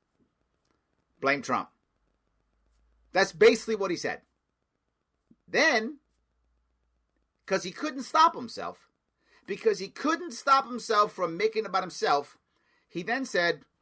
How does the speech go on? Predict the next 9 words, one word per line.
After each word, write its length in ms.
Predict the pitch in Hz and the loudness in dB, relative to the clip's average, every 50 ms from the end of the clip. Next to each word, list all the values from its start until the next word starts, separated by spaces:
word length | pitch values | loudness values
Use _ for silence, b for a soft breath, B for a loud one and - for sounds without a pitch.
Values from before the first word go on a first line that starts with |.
| _ _ _ - | _ _ _ -18
"My 260 | - 110 113 117 131 | -12 -6 -4 -4 -2
father 340 | - - 170 165 170 170 190 | -2 2 2 2 2 2 0
died 340 | 165 202 190 196 208 214 - | 0 2 4 4 2 2 2
too. 340 | - 269 302 294 - - _ _ _ _ _ _ _ _ _ _ _ _ _ _ _ _ _ _ _ _ _ _ _ _ _ _ _ _ _ _ _ - - | 0 2 2 2 0 -2 _ _ _ _ _ _ _ _ _ _ _ _ _ _ _ _ _ _ _ _ _ _ _ _ _ _ _ _ _ _ _ -4 -2
I 120 | 123 135 | -2 0
wish 280 | 131 156 233 247 247 262 | 4 4 4 4 4 2
I 80 | 233 | 0
had 240 | 202 196 185 170 151 | 2 2 0 -2 -2
somebody 680 | - - 180 165 151 151 151 147 143 135 127 107 - | -4 -4 -4 -2 2 4 4 4 4 0 -4 -8 -14